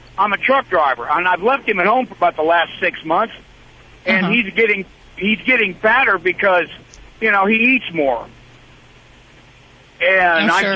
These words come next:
Speaker 1: just wonder, you know, I, I just don't know what the, what the deal is, and the way things
Speaker 2: Okay.
Speaker 1: are, I can't, you know, so.
Speaker 2: And you said that you gave him the shot a couple of years ago, or how long?
Speaker 1: Yeah, it's been, I, I wanna say it's been a couple of years,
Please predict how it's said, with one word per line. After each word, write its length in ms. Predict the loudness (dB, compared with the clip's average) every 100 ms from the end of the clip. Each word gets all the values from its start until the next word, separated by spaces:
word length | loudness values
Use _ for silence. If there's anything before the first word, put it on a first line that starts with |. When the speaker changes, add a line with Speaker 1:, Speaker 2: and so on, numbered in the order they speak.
| -2
Speaker 1:
just 120 | 0
wonder, 360 | 0 0 -2 -10 -16 -18 -4
you 140 | 0
know, 240 | 2 2 2
I, 300 | 2 2 2 0
I 60 |
just 200 | -2 -2
don't 180 | -2 0
know 160 | 0 0
what 320 | 0 -2 0
the, 200 | 0 2
what 180 | 0 -4
the 60 |
deal 360 | -2 0 2 2
is, 220 | 0 0
and 460 | -2 -4 -6 -8 -12 -16 -10
the 60 | -2
way 180 | 0 0
things 240 | 0 0
Speaker 2:
Okay. 100 | 2
Speaker 1:
are, 160 | 2 2
I 160 | 0 0
can't, 280 | 0 -2 -4 -18 -12
you 140 | -4 0
know, 240 | 0 -2 -10 -2
so. 240 | 0 0 -4 -20 -20 -20 -20 -20 -20 -12 -8 -4 2
Speaker 2:
And 120 | 2
you 80 | 4
said 260 | 0 0 -2 0
that 280 | 0 0 0
you 180 | 0 0
gave 200 | 0 2
him 120 | 2
the 80 | 2
shot 440 | 0 0 0 -2 -4
a 80 | -4
couple 260 | -2 0
of 60 | 0
years 320 | 2 0 0
ago, 340 | 0 2 2 2
or 140 | 2
how 140 | 2
long? 320 | 2 2 0 -6 -16 -20 -20 -20 -20 -4
Speaker 1:
Yeah, 280 | 0 2 2
it's 100 | -2
been, 340 | 0 0 0 0
I, 320 | 0 2 0
I 40 | 2
wanna 220 | 0 0 0
say 160 | 0
it's 100 | 0
been 180 | -2 -2
a 60 | 0
couple 300 | -2 0 0
of 60 |
years, 440 | 0 0 2 0